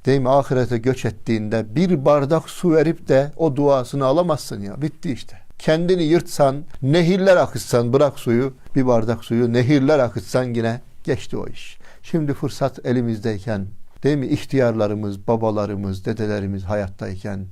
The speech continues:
şimdi seferber olup onların rızasını kazanma zamanı. Belki de şu musibetin define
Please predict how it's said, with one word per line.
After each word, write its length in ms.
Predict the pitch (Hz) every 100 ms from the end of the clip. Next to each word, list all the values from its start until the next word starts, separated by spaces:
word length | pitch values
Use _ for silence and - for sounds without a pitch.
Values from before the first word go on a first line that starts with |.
| -
şimdi 380 | - - 170 131
seferber 580 | 120 143 - 139 131 127
olup 260 | 113 120 -
onların 480 | 165 185 175 165 156
rızasını 580 | 135 131 135 120 127 127
kazanma 500 | - 110 113 107 104
zamanı. 440 | 104 101 95 98 - - 160
Belki 280 | 160 147
de 100 | 143
şu 160 | 127 -
musibetin 680 | 139 123 131 123 117 135 113
define 520 | 120 - 127 131